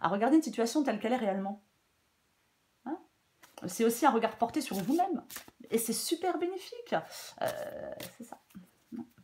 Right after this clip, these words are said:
On établit de nouveaux objectifs. Voilà. Et ça favorise, bah, la prise de décision aussi.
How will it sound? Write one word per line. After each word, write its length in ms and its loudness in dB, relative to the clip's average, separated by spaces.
On 140 8
établit 380 6
de 40 6
nouveaux 280 2
objectifs. 580 -6
Voilà. 140 -8
Et 60 8
ça 160 4
favorise, 560 2
bah, 160 0
la 120 -4
prise 220 -8
de 60 0
décision 640 -6
aussi. 340 -12